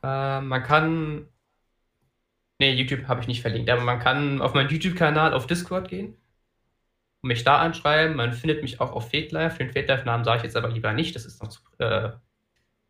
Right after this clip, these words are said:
jetzt irgendwie auch so ein bisschen, finde ich, blöd, wenn man jetzt sagt, das können die Leute aus meinem so hö-,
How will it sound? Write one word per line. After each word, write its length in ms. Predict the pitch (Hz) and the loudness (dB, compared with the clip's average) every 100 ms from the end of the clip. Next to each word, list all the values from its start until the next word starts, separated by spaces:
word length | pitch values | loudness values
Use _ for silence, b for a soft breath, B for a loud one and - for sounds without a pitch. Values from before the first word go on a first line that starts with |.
| _ | _
jetzt 120 | - 185 | -4 2
irgendwie 260 | 165 151 | 2 4
auch 80 | 139 | 2
so 100 | 151 | 2
ein 60 | 143 | -4
bisschen, 340 | - 131 127 | -4 -4 -4
finde 180 | 123 117 | -4 -4
ich, 120 | 117 | -6
blöd, 340 | 117 127 127 - | -4 -4 -4 -4
wenn 60 | 120 | -4
man 120 | 117 | -2
jetzt 440 | 113 - - - | -4 -10 -20 -6
sagt, 180 | 113 117 | -4 -2
das 140 | 113 | -6
können 160 | - 120 | -6 -4
die 60 | 113 | -2
Leute 300 | 113 117 113 | 0 -2 -4
aus 120 | - | -4
meinem 240 | 113 113 | -4 -2
so 160 | 117 151 | -2 -2
hö-, 120 | - | -2